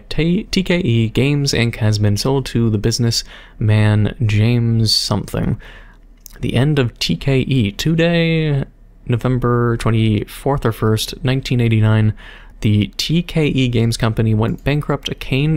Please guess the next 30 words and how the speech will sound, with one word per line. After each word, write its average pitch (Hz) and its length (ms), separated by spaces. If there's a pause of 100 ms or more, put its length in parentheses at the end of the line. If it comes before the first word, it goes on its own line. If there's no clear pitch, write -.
their 113 200
latest 139 360
title, 131 420 (280)
left - 360
unfinished, 131 760
will 123 100
go 127 220
up - 100
for 120 720
auction. 156 540 (560)
And 113 340
Harry 131 480
Lencat, 107 640 (520)
he 113 140
was 107 220
last 143 340
seen 127 340
in 113 120
his 107 160
bedroom. 127 500
Anyone 147 500
who 127 560
may 110 460
have 104 560
seen 151 220
him 147 300
or 110 220
has 107 200
any 113 140
information 110 580